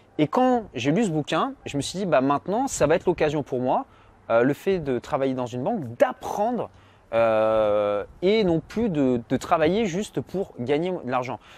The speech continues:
Alors, qu'est-ce qui s'est passé ? Bah, à chaque fois que je rencontrais un investisseur à succès qui venait frapper à la porte de mon bureau, bah, je discutais avec lui. Et j'ai rencontré comme ça des gens qui possédaient,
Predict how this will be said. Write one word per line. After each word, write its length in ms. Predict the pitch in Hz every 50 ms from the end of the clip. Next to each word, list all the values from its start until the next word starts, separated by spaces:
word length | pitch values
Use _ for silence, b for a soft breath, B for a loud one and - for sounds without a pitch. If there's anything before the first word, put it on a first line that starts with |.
| B B
Alors, 140 | B 117 110
qu'est-ce 160 | - 226 -
qui 80 | - 214
s'est 140 | - - 156
passé ? 240 | 135 123 - - 269
Bah, 120 | 208 107
à 60 | - 131
chaque 260 | - - 240 214 -
fois 160 | - 233 220
que 120 | - 170
je 80 | 135 123
rencontrais 540 | 143 151 - 160 156 - - - 170 160 147 b b b b b b -
un 140 | 127 139 156
investisseur 580 | 156 151 147 151 - - 160 139 - 170 151
à 80 | 135 123
succès 320 | - - 131 - - 156
qui 240 | - - - - 110
venait 360 | 104 113 135 143 151 147 127
frapper 360 | 107 - - 131 - - 156 139
à 60 | 117
la 80 | 110
porte 220 | 110 - 120 - -
de 80 | 113
mon 160 | 110 110 110 107
bureau, 260 | 107 113 135 196 240 - B B B B B B
bah, 80 | 107 117
je 40 |
discutais 300 | 127 143 - - 135 -
avec 220 | 185 180 170 - -
lui. 180 | 143 143 131 113
Et 100 | - 104
j'ai 100 | - 120
rencontré 340 | 113 113 - 117 - 190 170
comme 120 | 143 120
ça 120 | - 170
des 120 | 156 127 113
gens 140 | 123 156 160
qui 140 | - -
possédaient, 500 | 101 - 117 - - 117 110 131 151 160